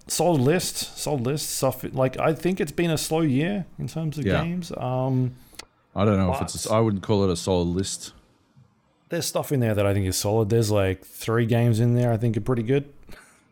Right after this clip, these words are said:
Speaker 1: <laughs> I don't
Speaker 2: Uh,
Speaker 1: know if
Speaker 2: yeah.
Speaker 1: I'd say they're Game of the Year material, but at the same time, like, I don't know if I can give you a list of five fucking Game of the Year games that I'd put up there at this point. It was hard coming up
Speaker 2: Uh,
Speaker 1: with three.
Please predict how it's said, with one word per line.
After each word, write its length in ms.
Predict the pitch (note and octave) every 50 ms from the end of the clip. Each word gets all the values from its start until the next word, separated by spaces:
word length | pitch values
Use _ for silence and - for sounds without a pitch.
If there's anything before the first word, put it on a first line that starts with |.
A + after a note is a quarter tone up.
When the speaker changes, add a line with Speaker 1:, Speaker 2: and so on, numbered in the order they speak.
| _ _ _ -
Speaker 1:
<laughs> 120 | - - -
I 60 | D#3 - - _ _ - - - - _ - - F#2+
don't 20 | G2+ G#2+
Speaker 2:
Uh, 80 | G2 G2+
Speaker 1:
know 40 | G#2+
if 40 | A#2+
Speaker 2:
yeah. 40 | D3+
Speaker 1:
I'd 120 | - - -
say 180 | - B2 A#2+
they're 100 | A2+ A2+
Game 320 | G#2 G2+ A2+ A#2 B2 B2 A#2+
of 80 | G#2
the 60 | G#2+
Year 120 | A2+ B2 C#3
material, 520 | C3 A#2+ A2+ - A2 A2 A#2+ C#3 D3+ C#3
but 180 | G#2 A2+ A2+ -
at 100 | - B2+
the 60 | B2
same 260 | - - C#3 B2+ B2 A#2
time, 340 | - C3+ B2+ B2+ B2 A2+
like, 180 | G#2+ A2 A2 A2
I 100 | - B2+
don't 140 | C3 B2+ B2+
know 160 | B2 A#2 A2+
if 60 | G#2+
I 80 | A2 G#2+
can 180 | G#2+ - G#2+
give 180 | G2 G#2 B2 B2
you 140 | A2 A2+ A2
a 20 |
list 280 | A2 A#2+ C3 B2 - A2+
of 160 | F#2+ F#2 - - - - - - _ _ _
five 440 | - - - A2+ A2 B2 B2 A2+ G2+
fucking 420 | - - B2+ B2 - - A2+ G#2+
Game 320 | G#2 G2 A2+ A2+ A#2+ A#2+ A2
of 40 |
the 80 | G2+ G2+
Year 460 | F#2+ G#2 A2+ A#2+ B2 B2+ B2+ B2 A#2+ - _ _ _ _ _ _ _ _ _ _ _ _ - -
games 340 | B2+ B2+ C#3 C#3 C#3 A#2
that 100 | G2+ G2+
I'd 220 | A2+ C3 C3 - -
put 100 | A#2 G#2+
up 180 | G#2 G#2 -
there 160 | - B2+ B2+ B2+ - - _ _ _
at 60 | -
this 140 | - A#2 -
point. 340 | - - C3 C3+ C3 C3 - -
It 80 | B2+
was 140 | B2+ C3 A#2
hard 260 | - B2+ C3 A2 G#2+
coming 200 | A2 B2 A#2+ G#2
up 80 | G2 G2+
Speaker 2:
Uh, 60 | G#2
Speaker 1:
with 120 | G#2 B2 -
three. 400 | - D3+ D3 A#2 F#2+ F2+ F2+